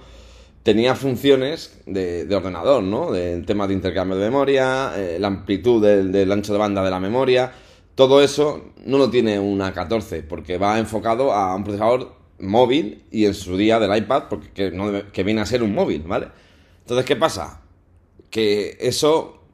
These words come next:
durante este tiempo, pues nos daba igual. Lo que ha-, esos procesadores eran superpotentes y para mover un entorno escritorio de móvil, pues de puta madre, rapidez, sin,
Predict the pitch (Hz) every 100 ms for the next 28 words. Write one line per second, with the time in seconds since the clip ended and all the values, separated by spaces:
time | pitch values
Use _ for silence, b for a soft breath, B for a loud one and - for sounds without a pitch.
0 | _ - 104 107 107 98 117 131 120 139
1 | 139 165 160 107 92 104 107 117 92 113
2 | 123 87 92 90 101 - 50 55 101 104
3 | 110 117 131 104 107 113 98 80 101 90
4 | 82 95 139 151 185 196 B B B B
5 | 120 101 107 101 104 120 131 123 131 131
6 | 131 120 135 131 123 135 127 139 135 131
7 | 123 127 127 147 156 175 196 117 95 -
8 | 101 95 110 92 90 98 143 104 92 95
9 | 104 147 160 170 - 110